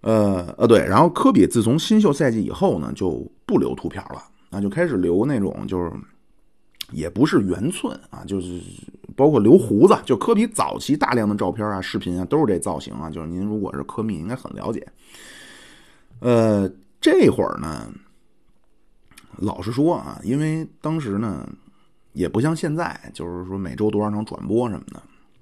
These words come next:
而且那会儿都得上学，那你转播我也看不上。主要的渠道呢，其实都是通过杂志啊。但是当时呢，你说这个聚焦最多的啊，那毫无疑问公牛队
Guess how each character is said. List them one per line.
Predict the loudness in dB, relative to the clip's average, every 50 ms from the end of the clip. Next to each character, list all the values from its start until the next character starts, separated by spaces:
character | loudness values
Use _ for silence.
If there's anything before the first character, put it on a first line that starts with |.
| -12 -6 -2
而 | -2 0
且 | 0 2
那 | 2 2 2
会 | 0 -2
儿 | -4 -4
都 | -2
得 | -2 -2
上 | -2 -4 -4 -4 -6
学， | -6 -8 -6 -6 -4 -4 -4 -6 -8 -12 -14
那 | -10 -8
你 | -6 -6
转 | -4 -4 -4 -4 -4 -2
播 | 0 2 2
我 | 2 2 -2
也 | -6
看 | -10 -12 -12 -12
不 | -10 -10
上。 | -10 -12 -14 -16 -20 _ _ _ -20 -20 -20 -20 -20 -20 -20 -20 -20 -20 -20 -20 -20 _ _ _ _ _ -4
主 | -2 2 2
要 | 4 4 4
的 | 2 0
渠 | -2 -4 -6 -4
道 | -2 -2 -2 -2
呢， | -4 -8 -12 -8
其 | -6 -4 -4
实 | -2 -4 -4
都 | -2 -2
是 | -2 -4
通 | -4 -4 -6 -4
过 | -2 -2 -4 -4 -6 -8 -10 -12 -14 -14 -10
杂 | -8 -6 -6
志 | -6 -4 -4 -4 -4 -6 -12 -20 _ _ _ _ _ _ _ _ _ _ _ _ _ _ _ _ _ _ _ _ -20 -18
啊。 | -16 -14 -14 -10 -6
但 | -4 -4
是 | -2
当 | 0 0 0 0
时 | 0 0 0 2
呢， | 2 0
你 | 0 -2 -2
说 | -2 -2 -2
这 | -2 -2 -2
个 | -2 -4
聚 | -4 -4 -4
焦 | 0 0 0 0 -2
最 | -2 -2 -2 -2
多 | 0 0 0 0
的 | 0 -2 -6 -12 _
啊， | -12 -10 -8
那 | -8 -8
毫 | -6 -4 -2
无 | 0 2 2
疑 | 4 2
问 | 2 2 -2
公 | -4 -4 -4 -4
牛 | -4 -4 -4
队 | -4 -6